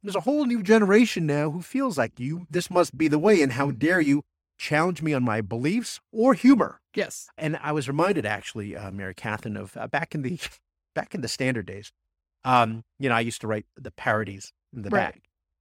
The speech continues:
Speaker 1: and, and was a lot of fun to do. An editor who will remain nameless one time had the idea of, "Let's, maybe we can try doing a, a, a parody by committee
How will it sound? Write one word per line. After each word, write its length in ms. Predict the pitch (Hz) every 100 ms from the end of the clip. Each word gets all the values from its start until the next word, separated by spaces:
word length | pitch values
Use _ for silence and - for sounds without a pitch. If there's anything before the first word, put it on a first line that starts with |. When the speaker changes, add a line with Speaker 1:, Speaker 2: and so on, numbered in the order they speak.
| _ -
Speaker 1:
and, 520 | 120 117 113 110 107 -
and 160 | 127
was 100 | 110
a 40 | 107
lot 120 | 123
of 60 | 120
fun 160 | 110 95
to 80 |
do. 260 | 95 123 90 _ _ _ _ _ _
An 140 | - 143
editor 340 | 180 175 185
who 80 | 139
will 100 | 120
remain 240 | 113 113
nameless 480 | 107 104 104 101 - _ -
one 220 | 127 127
time 240 | 127 110
had 240 | 107 110 104
the 120 | 117
idea 360 | 107 104 104 101
of, 140 | 98
"Let's, 280 | 123 151 - _ _ _ _ _ _ -
maybe 240 | 143 160
we 100 | 175
can 120 | 135 117
try 360 | - 123 113
doing 420 | 110 123 113 113 -
a, 40 |
a, 360 | 110 104 95 110
a 60 | -
parody 320 | - 135 120
by 160 | 107 110
committee 400 | - 117 113 107